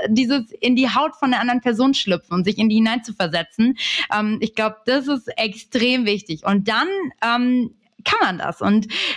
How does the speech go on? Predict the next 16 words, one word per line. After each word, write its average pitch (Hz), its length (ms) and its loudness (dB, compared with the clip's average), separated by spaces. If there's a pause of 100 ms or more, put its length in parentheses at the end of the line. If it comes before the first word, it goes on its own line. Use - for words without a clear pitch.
bisher 254 480 2
ist 254 80 -8
es 277 100 -4
auch 247 160 0
noch 233 140 2
nie 262 140 4
jemandem 226 340 2
aufgefallen. 208 500 -2
Ne? 214 200 0
Also 240 120 0
ich 220 120 -6
bin 247 100 2
mir 233 140 2
sicher, 269 260 0
dass, 233 160 0 (100)
ähm, 214 320 0